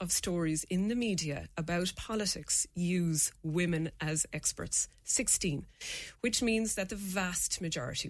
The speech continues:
what is that, eighty-three percent of, of men, of voices, expert voices about politics are men. Now, that has an implication for voting.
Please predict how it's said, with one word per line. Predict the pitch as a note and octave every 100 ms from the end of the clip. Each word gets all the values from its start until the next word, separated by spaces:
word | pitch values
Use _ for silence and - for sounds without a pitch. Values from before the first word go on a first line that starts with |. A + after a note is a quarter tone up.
| -
what | F3
is | D#3+
that, | - D3
eighty-three | F#3+ F#3+ F#3+ - G3+
percent | F#3 F#3 E3 D3 - - - - -
of, | F3 F3 E3+ E3+ F3 -
of | E3 D#3+
men, | F3 E3+ D3+
of | D#3 D#3+
voices, | F3 F3 E3+ E3 D#3+ -
expert | D3+ - F#3+ F3+
voices | D#3+ D3+ -
about | D#3 C#3+ D3+
politics | E3+ D#3 D3+ D3 - - - -
are | F3 E3 D#3+ D#3+ - _
men. | A3+ B3+ - - _ _ -
Now, | F#3+ D#3+ - -
that | F3+ G3+ G#3+
has | - F#3+
an | F#3
implication | F3 - - D#3 - D3+
for | -
voting. | D3 D3+ C#3+ -